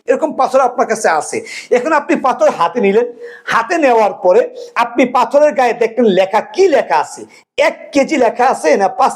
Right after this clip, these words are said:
কেজি লেখা না দুই কেজি লেখা, কি লেখা, এটা আপনি পড়লেন। এটা আপনি পরে পরে খুঁজে বের করে পাথর বসাইলেন। তো পাথর বসানোর পরে আপনি ওজন করছেন, আপনি তো নতুন ব্যবসায়ী, এবার আলু দিছেন তিন কেজি,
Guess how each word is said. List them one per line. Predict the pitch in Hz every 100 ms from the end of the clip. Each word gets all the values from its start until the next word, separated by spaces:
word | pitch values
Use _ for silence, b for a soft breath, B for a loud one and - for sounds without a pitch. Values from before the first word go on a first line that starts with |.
| -
কেজি | 254 214
লেখা | 185 170 254
না | 220
দুই | 185 233 262
কেজি | 240 220
লেখা, | 196 185 226
কি | - 294
লেখা, | 214 - 135 - B B
এটা | 214
আপনি | 220 262
পড়লেন। | - - 214 160 135 - - _ _ _ B B B
এটা | 220 277
আপনি | - 302 -
পরে | 277 262 320
পরে | - 269 285 277
খুঁজে | - 233 285
বের | 247 247 233 -
করে | 247 269 - B B
পাথর | - 220 262
বসাইলেন। | 269 190 - 170 165 - B B
তো | 247 -
পাথর | 240 - 294
বসানোর | - 185 262 302 311
পরে | 294
আপনি | 269 262 254 254
ওজন | 220 233 180
করছেন, | 170 160 127 107 B B
আপনি | 196 - 240
তো | 247
নতুন | 247 190 233 294 247
ব্যবসায়ী, | 202 - 196 165 127 B B
এবার | 285 294 294
আলু | 254 294 294
দিছেন | 240 294 247 -
তিন | 415 339
কেজি, | 254 196 151